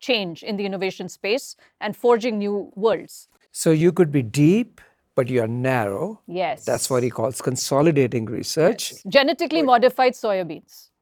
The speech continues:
Speaker 2: Okay. But if you want to have true disruption, you need to see things on the side. They say creativity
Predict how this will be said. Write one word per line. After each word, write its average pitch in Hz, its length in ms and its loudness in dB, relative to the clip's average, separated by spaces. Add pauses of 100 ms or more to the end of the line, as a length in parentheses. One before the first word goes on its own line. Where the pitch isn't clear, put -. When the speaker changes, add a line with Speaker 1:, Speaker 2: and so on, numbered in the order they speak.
(180)
Speaker 2:
Okay. - 320 -12 (600)
But 139 260 2
if - 220 -6
you 139 120 0
want 147 500 2
to 143 120 0
have 127 480 0
true 165 280 2
disruption, 175 960 -2 (480)
you 151 280 2
need 147 400 0
to 151 80 -10
see 139 500 -2
things 131 600 -6
on 127 220 -6
the 135 100 -4
side. 143 580 -2
They 131 120 -2
say 143 360 0 (480)
creativity 143 1040 0